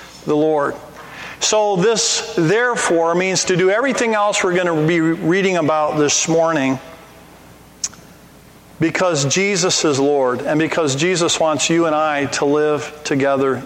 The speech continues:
in unity. But before we get into all that, there's one other thing I wanna mention before we, we, we get into the meat of the text, and, and that's how Paul addresses the believers in this letter. Uh, I,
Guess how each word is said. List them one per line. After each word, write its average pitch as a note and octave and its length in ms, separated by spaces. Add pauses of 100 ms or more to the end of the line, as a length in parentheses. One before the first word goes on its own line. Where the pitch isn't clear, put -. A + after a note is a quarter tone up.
(100)
in C3 140
unity. C3 440 (1080)
But D#3 100
before E3 300
we F#3 80
get F3+ 180
into E3 240
all D3+ 260
that, D3+ 360
there's E3 180
one A#3 140
other F3+ 180
thing F3 220
I D#3 40
wanna C#3+ 180
mention C#3+ 360
before D3 360
we, C3+ 220 (420)
we, C#3 420
we C#3 140
get D#3+ 200
into C#3 200
the B2+ 260
meat D#3+ 420
of D3+ 100
the B2+ 80
text, C#3 500
and, C#3 160
and D3+ 140
that's F3 200
how D#3 240 (520)
Paul E3+ 360
addresses C#3+ 760 (500)
the C#3+ 120
believers C#3 760 (380)
in C#3 140
this C3 200
letter. C3+ 400 (560)
Uh, A3+ 60
I, D#3 500